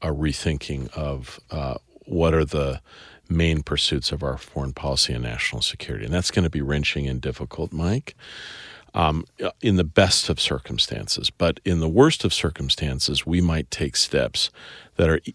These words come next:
deeply antithetical to American strategic interests. We all, and we, J-, Jake and I talked about this,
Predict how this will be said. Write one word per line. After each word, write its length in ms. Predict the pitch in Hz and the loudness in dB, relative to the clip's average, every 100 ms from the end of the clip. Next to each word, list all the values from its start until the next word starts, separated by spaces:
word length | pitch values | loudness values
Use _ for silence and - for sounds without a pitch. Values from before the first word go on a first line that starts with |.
| - | -8
deeply 540 | - 104 92 - 76 64 | 2 4 4 0 -2 -2
antithetical 840 | 76 71 - 78 67 - - 62 - | -2 -2 -2 -2 -2 -6 -8 -10 -8
to 220 | - 76 | -4 -2
American 440 | 67 67 60 - - | -2 -4 -6 -8 -8
strategic 580 | - - - - - | -8 -6 -8 -8 -10
interests. 520 | - - - - - - | -10 -8 -6 -6 -6 2
We 200 | 90 87 | 4 6
all, 380 | 78 78 76 - | 6 4 2 0
and 180 | 73 76 | -2 0
we, 240 | 71 67 - 80 82 - | -2 -4 -4 0 0 0
J-, 260 | 87 80 - - | 2 2 2 2
Jake 220 | 95 85 | 4 4
and 100 | 73 | 0
I 60 | |
talked 320 | 67 82 85 - | 2 2 2 0
about 260 | - 58 | -4 -4
this, 240 | - - | -4 -4